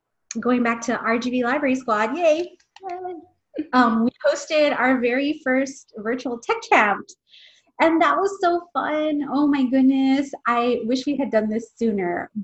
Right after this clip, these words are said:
Speaker 1: but we kind of grabbed everybody's, um,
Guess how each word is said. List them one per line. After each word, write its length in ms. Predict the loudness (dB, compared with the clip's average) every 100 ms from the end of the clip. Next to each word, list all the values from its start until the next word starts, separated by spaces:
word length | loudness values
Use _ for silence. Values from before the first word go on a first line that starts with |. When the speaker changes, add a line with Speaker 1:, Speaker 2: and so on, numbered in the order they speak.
| -2
Speaker 1:
but 380 | 0 2 0 0
we 440 | -2 0 -2 -6 -14 -8 2
kind 220 | 4 4
of 280 | 4 2 -2 -14 _ _ -18 -14 -12
grabbed 800 | -4 0 2 2 2 -2 -4 -8 -10 _ _ _ _ _ _ -2
everybody's, 960 | 0 0 0 0 0 0 0 -2 -4 -14 _
um, 760 | -6 -4 -4 -6 -6 -10 -12